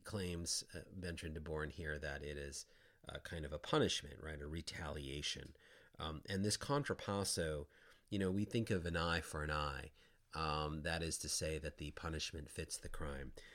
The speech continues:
So it's kind of, we've got this philosophical, theological case of retaliation and sort of a juridical and moral principle as well.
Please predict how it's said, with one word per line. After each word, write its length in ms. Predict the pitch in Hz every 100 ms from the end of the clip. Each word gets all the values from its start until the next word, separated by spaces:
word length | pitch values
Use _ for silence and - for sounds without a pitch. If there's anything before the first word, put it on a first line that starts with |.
| - -
So 240 | - 85
it's 160 | 82 -
kind 200 | 90 80
of, 120 | 71
we've 180 | 78 -
got 220 | 85 -
this 160 | 78
philosophical, 720 | - 90 85 - 80 - - 78
theological 720 | - 78 73 104 113 98 90
case 380 | - 82 76 78
of 120 | 71
retaliation 920 | 73 85 73 71 71 73 - 73 69 - - - - -
and 140 | 78
sort 220 | - 87
of 100 | 78
a 60 | 71
juridical 720 | 71 71 76 78 - 71 -
and 140 | 71 69
moral 320 | 73 71 67
principle 520 | - 67 - - 71
as 160 | 71 120
well. 440 | 127 95 69